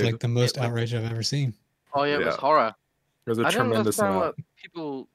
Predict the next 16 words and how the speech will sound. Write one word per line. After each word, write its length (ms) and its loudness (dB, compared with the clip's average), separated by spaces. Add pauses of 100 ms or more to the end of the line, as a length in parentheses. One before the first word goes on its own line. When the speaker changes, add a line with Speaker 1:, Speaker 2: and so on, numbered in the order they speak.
(120)
Speaker 3:
people 260 -10
were, 100 -2
like, 240 -2
crying 600 0
so 320 -10
hard 340 2
about 300 -8
that. 220 -8
Like, 280 -6 (380)
all, 360 4
all 260 4
I 180 8
said 240 -6
was, 200 -8
right, 280 -2
so, 100 -20